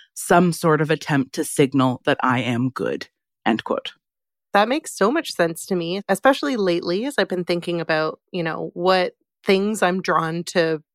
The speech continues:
Speaker 2: post, what things I'm drawn to repost, and whose stuff I'm willing to comment on and why. So it makes sense then that performance isn't the problem and that virtue signaling isn't really the problem.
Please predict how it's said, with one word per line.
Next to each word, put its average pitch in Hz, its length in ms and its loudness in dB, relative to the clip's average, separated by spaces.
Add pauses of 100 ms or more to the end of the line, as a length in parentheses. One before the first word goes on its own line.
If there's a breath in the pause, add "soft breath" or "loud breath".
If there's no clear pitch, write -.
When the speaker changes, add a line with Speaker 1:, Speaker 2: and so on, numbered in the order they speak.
Speaker 2:
post, 185 420 2
what 175 200 0
things 170 200 -4
I'm 165 120 -2
drawn 160 240 -2
to 160 180 -10
repost, 170 920 -4
and 147 360 -8 (360)
whose 180 560 -4 (120)
stuff - 540 -4
I'm 165 260 0
willing 165 340 -2
to 175 100 -6
comment 156 480 -2
on 147 320 -6
and 143 240 -10
why. 170 420 0 (720 loud breath)
So 277 300 4
it 262 120 -2
makes 302 280 -4
sense 233 320 -4
then 175 480 -4 (520)
that 202 140 0
performance 226 580 0
isn't 196 200 0
the 185 80 -6
problem 180 720 -6 (260)
and 196 220 2
that 180 260 0 (300)
virtue 220 540 0
signaling 175 500 -2
isn't 170 380 -6 (420)
really 214 400 2
the 165 100 -6
problem. 165 640 -2